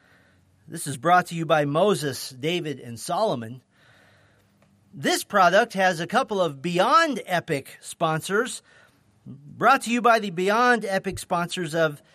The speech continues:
the entire nation of Israel and the angel of the Lord, the pre-birth appearance of the Lord Jesus Christ. And this product has one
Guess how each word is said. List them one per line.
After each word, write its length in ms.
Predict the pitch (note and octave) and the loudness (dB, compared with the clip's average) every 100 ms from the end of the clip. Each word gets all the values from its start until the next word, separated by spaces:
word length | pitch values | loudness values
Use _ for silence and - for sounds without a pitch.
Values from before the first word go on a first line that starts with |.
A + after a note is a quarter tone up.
| _ _ | _ _
the 80 | D3+ | -8
entire 360 | D3 G#3 B3 A3+ | -2 2 4 4
nation 360 | G3+ G3+ F#3 | 2 -2 -4
of 100 | E3+ | -4
Israel 580 | A3 F#3+ F#3+ F3 E3 D#3+ _ _ - | -2 -2 -2 0 -2 -4 _ _ -8
and 160 | D3+ D3 | -6 -2
the 140 | E3+ | 0
angel 420 | A3 A#3+ F#3+ G#3 | 2 2 2 0
of 80 | F#3 | 0
the 100 | D#3+ | -2
Lord, 400 | D#3 G#3 A3 G3+ | 0 4 4 4
the 80 | C#3+ | -2
pre-birth 640 | - A3+ A3+ F3+ G3+ F3+ | -6 -4 -4 0 0 0
appearance 500 | D3+ - G#3+ G#3 F#3 | -6 -2 0 0 -2
of 120 | F3 | -6
the 80 | D3+ | -6
Lord 260 | D#3+ F#3+ D#3 | -2 -2 -2
Jesus 400 | F3+ E3+ D3+ - | -8 -8 -10 -10
Christ. 640 | - G3 C#3 C#3+ - _ _ _ _ _ _ _ _ _ _ _ _ _ _ - | -2 0 0 -2 -12 _ _ _ _ _ _ _ _ _ _ _ _ _ _ 0
And 320 | A3 B3 A3 | 4 4 4
this 140 | G#3+ | 2
product 480 | - G#3+ G3+ F3+ E3+ | 0 0 2 2 -2
has 180 | E3+ C#3 | -4 -4
one 460 | B2+ F3 G#3+ G#3 | -4 -2 0 -2